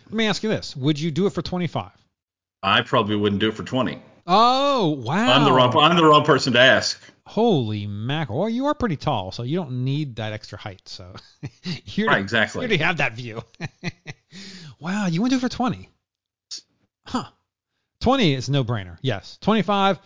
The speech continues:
Speaker 1: Oh, yeah, okay. Thirty. I don't know. There's just something about thirty, like, oof. That seems, that seems a bit much. I still wanna do it. And I will most certainly, if I do do it, I will do it before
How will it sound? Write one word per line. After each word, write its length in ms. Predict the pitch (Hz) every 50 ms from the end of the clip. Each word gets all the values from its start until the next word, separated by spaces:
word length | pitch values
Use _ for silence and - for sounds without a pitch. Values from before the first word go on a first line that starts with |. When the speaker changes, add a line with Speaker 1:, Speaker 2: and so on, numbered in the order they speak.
| _ _ _ _
Speaker 1:
Oh, 140 | - 302 320
yeah, 140 | 311 233 170
okay. 320 | 180 - - 139 127 135 127 _ _ _ _ _ _ _ _ _ -
Thirty. 640 | 214 233 269 285 262 196 143 131 123 123 127 - _ _ _ _ _ _ _ - - - - - 107
I 80 | 131
don't 140 | 165 160 110
know. 160 | 104 107 98 90
There's 140 | 95 113 113
just 160 | 127 117 -
something 240 | - 139 127 131 117
about 220 | 107 107 98 -
thirty, 200 | - 107 101 101 92
like, 200 | 87 95 - -
oof. 360 | 147 143 - - - - _ _ _ _ _ _ _ _ _ _ _ _ -
That 100 | 120 -
seems, 240 | - 156 139 113 104
that 200 | 113 123 143 139
seems 180 | - 170 131
a 60 | 113
bit 160 | 98 113 101 104
much. 340 | 104 98 - - - - _ _ _ _ _ _ _ _ _ _ _ _ _ _ _ -
I 60 | 147
still 240 | - - - 233 233
wanna 200 | 226 214 196 151
do 240 | 120 143 147 147
it. 120 | 143 143 - _ _ _ _ _ _ _ _ _ _ _ _ -
And 140 | 165 165
I 140 | 143 156 175
will 80 | 180 180
most 320 | 175 185 220 233 - -
certainly, 380 | - 196 190 202 175 160 165 175
if 120 | 170 -
I 120 | 170 170 165
do 220 | 127 131 160 180
do 220 | 143 135 147 165
it, 120 | 190 190 - -
I 140 | 120 135 156
will 100 | 175 180
do 240 | 131 - 160 156 170
it 80 | 175
before 520 | - 131 - - 143 143 139 135 127 117